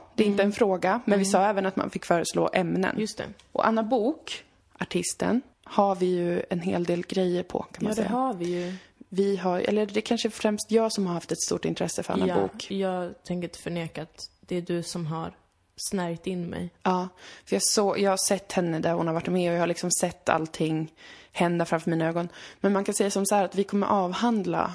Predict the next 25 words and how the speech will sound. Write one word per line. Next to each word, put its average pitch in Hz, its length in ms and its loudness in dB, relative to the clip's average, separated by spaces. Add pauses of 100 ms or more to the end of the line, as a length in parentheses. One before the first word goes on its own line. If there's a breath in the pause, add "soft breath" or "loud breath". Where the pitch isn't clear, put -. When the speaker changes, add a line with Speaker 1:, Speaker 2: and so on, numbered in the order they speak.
(140)
Speaker 1:
fenomenet 170 460 -2
Anna 175 160 2
Bok, 175 280 0
Speaker 2:
Mm. 208 260 -2
Speaker 1:
men 196 140 2
inte 190 320 0
i 202 40 4
den 180 100 0
här 170 100 -6
podden. 185 540 -2
Speaker 2:
Nej. 208 360 -4 (460)
Speaker 1:
För - 100 2
att 185 100 -2
det 190 180 2
är 185 40 -2
redan 175 400 0
liksom 170 340 -2
på 190 120 0
G. 185 360 2 (100)
Speaker 2:
Ja. 185 300 -2 (500 loud breath)
Speaker 1:
Okej, 247 260 2 (600 loud breath)
här 269 140 6
finns 214 220 -2
en 185 100 0
fråga. - 240 0